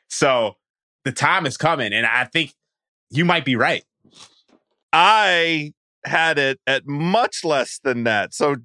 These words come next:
Speaker 2: I'll, I'll go way under on the J J line. I thought I, I, w-, I was gonna call, it's half a, an Arenas,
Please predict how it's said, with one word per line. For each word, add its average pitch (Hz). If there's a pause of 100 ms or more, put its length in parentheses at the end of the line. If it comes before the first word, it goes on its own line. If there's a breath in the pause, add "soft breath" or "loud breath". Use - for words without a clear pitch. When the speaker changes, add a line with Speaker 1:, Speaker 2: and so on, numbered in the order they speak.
(180)
Speaker 2:
I'll, 139
I'll 170
go 214
way 175
under 160
on 135
the 135
J 147
J 160
line. 110 (460 soft breath)
I 185
thought 196
I, 170 (100)
I, 180
w-, 202
I 175
was 202
gonna 185
call, 202
it's 165
half 196
a, 185
an 160
Arenas, 156